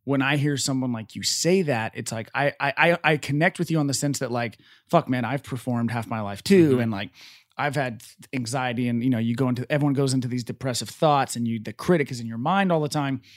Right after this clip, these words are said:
Speaker 1: I've never gotten to the point where it's gotten so bad that I wanted to end it through that medium of
Speaker 2: Yeah.
Speaker 1: ending my life.
Speaker 2: Yeah.
Speaker 1: But the rest of it I resonate with. But I would imagine by getting to that, like, <laughs> extremely dark, low point,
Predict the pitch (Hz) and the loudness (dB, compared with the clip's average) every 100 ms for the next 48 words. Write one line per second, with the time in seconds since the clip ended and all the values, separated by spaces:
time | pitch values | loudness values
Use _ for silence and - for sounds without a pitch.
0 | - - 147 180 180 175 156 123 151 135 | -14 -6 4 4 6 2 2 -4 -4 -4
1 | 127 131 117 - - 131 117 127 120 113 | -4 -4 -4 -4 -2 -2 -2 -2 -2 -4
2 | 104 107 113 110 104 - - - - 120 | -8 -8 -8 -8 -12 -14 -12 -12 -10 -8
3 | 113 101 80 _ - 131 123 107 123 113 | -6 -8 -12 _ -8 -4 -4 -4 -4 -4
4 | 98 113 117 104 98 104 110 110 98 107 | -4 -2 -2 -2 -4 -4 -4 -4 -6 0
5 | 147 165 101 98 - _ - 120 123 170 | 0 0 -8 -16 -20 _ -12 -8 4 4
6 | - 147 135 220 170 120 120 120 - _ | 6 4 6 6 4 0 -2 -4 -10 _
7 | - _ _ 165 170 170 233 214 175 151 | -20 _ _ 4 6 6 6 8 6 4
8 | 160 208 214 151 156 156 156 - 160 123 | 6 8 8 6 4 4 4 6 2 4
9 | 135 156 - - 127 120 170 220 226 180 | 2 2 -2 -4 -6 2 8 10 10 8
10 | 139 127 139 139 123 123 110 - 208 151 | 4 2 2 2 0 -4 -2 4 4 4